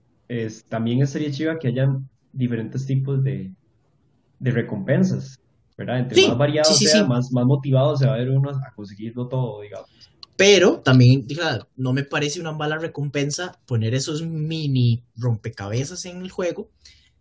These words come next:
Speaker 2: que sea la forma de conseguir ciertos Pokémones que sean raros, como Spiritomb,
Speaker 1: Ujú.
Speaker 2: o inclusive para conseguir acceso a los legendarios. Eso sería una forma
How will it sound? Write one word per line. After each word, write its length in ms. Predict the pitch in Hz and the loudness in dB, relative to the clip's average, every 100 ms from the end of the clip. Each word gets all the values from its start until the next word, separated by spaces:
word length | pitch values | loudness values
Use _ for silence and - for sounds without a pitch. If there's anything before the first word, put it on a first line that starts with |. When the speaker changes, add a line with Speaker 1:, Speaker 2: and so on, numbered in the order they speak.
| _ _ _ _ _ - | _ _ _ _ _ -4
Speaker 2:
que 120 | 127 | -2
sea 200 | 127 123 | 0 0
la 120 | 139 | -2
forma 300 | - 143 151 | -4 -6 -4
de 100 | 165 | -4
conseguir 380 | 147 117 117 110 | -2 -2 -2 -2
ciertos 360 | 135 123 139 | -2 -4 -8
Pokémones 500 | - 139 135 135 147 | -12 -8 -4 -4 -4
que 80 | - | -8
sean 220 | 120 101 | -6 -4
raros, 480 | 107 139 175 - - _ _ | 0 0 0 -8 -14 _ _
como 180 | - - | -16 -14
Spiritomb, 540 | 104 147 156 123 208 113 | -8 -6 -2 0 -2 -2
Speaker 1:
Ujú. 120 | - - _ | -10 -20 _
Speaker 2:
o 80 | 139 | 0
inclusive 600 | 135 131 123 123 127 160 - | 0 2 2 2 2 0 0
para 260 | 131 120 120 | 2 2 6
conseguir 420 | 120 120 107 110 | 4 6 4 4
acceso 540 | 120 - 165 160 180 | 4 4 4 4 4
a 60 | 180 | 4
los 160 | 135 104 | 6 4
legendarios. 720 | 110 127 110 147 165 - - - - - | 4 2 2 2 0 -4 -10 -16 -20 -6
Eso 180 | 117 131 | 0 2
sería 300 | 160 135 139 | 2 4 4
una 140 | 165 | 2
forma 460 | 175 147 147 175 | 0 2 2 0